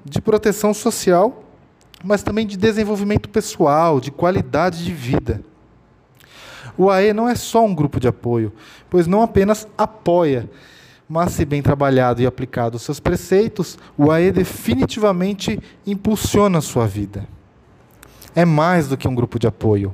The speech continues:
é um grupo de impulso. Por essa razão, eu escolhi esse tema para falar.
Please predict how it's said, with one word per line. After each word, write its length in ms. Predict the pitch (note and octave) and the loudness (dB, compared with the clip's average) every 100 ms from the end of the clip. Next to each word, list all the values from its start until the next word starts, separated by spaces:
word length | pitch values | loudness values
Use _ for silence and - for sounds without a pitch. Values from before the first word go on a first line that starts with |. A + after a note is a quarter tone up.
| - | -6
é 80 | C3+ | -2
um 100 | C#3+ | 0
grupo 300 | D3 F3 D#3 | 2 2 0
de 120 | D3 | 0
impulso. 640 | G#3 - D3 D#3+ - - A#2 _ _ _ _ _ - - - - - - - - | -6 -2 0 0 -2 -14 -16 _ _ _ _ _ -20 -20 -20 -20 -20 -20 -10 0
Por 140 | F#3+ | 2
essa 240 | B3 B3 | 2 0
razão, 600 | G3+ E3+ C3+ D3+ G#3 D3+ - - | 0 0 0 0 -2 -2 -10 -10
eu 140 | E3+ F3 | -2 0
escolhi 400 | F3+ F3+ F3+ F#3 | -2 -2 -2 -2
esse 200 | F#3 F3 | -4 -6
tema 360 | - G3 F3 | -2 -2 -2
para 160 | B2+ C3 | -6 -10
falar. 320 | - A2 G2 | -8 -8 -10